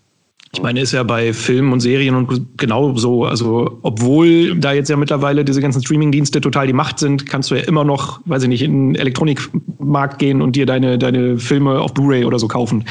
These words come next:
Speaker 1: Das wird schon nicht aufhören, glaube ich. Also weil da immer ein Markt für ist. Ich glaube halt einfach nur, der wird immer kleiner.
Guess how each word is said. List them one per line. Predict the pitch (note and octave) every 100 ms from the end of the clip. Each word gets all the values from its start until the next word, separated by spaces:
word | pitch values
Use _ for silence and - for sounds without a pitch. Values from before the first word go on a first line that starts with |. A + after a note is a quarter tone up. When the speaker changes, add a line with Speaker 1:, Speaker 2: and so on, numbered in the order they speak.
| - - -
Speaker 1:
Das | A#2
wird | C#3
schon | D3 D#3
nicht | D3 -
aufhören, | B2 D3 - A2+ A2+ A2+ - _ -
glaube | A#2 A#2+ A2+
ich. | F#2+ -
Also | B2 A#2
weil | C3
da | C#3+
immer | D#3 D3
ein | C3
Markt | B2+ B2+
für | - C#3
ist. | -
Ich | D3+ -
glaube | F3 -
halt | F#3
einfach | D#3+ G#3
nur, | D3
der | C3+
wird | F3
immer | C#3+
kleiner. | - B2 A2+